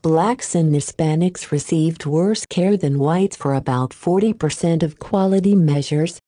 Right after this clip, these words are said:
American Indians and Alaska Natives received worse care than whites for about thirty percent of core measures. Asians received worse care than whites for about twenty-five percent of core measures.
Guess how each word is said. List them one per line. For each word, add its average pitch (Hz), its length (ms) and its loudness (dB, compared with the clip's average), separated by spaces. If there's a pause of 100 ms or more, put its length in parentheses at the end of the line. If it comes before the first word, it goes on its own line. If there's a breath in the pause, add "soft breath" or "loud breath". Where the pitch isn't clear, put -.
(200)
American 196 640 2
Indians 214 560 2
and 143 180 0
Alaska 139 640 0
Natives 170 640 2
received 156 640 -2
worse 180 400 0
care 190 300 0
than 143 240 0
whites 175 380 0
for 139 160 -2
about 127 460 -2
thirty 180 420 0
percent 165 600 0
of 151 140 -2
core 147 340 0
measures. 127 760 -2 (300)
Asians 170 560 0
received 165 600 0
worse 175 400 0
care 190 320 0
than 143 220 -2
whites 175 380 0
for 143 240 -2
about 135 400 -4
twenty-five 196 840 -2
percent 160 460 0
of 156 140 -4
core 170 360 0
measures. 156 600 0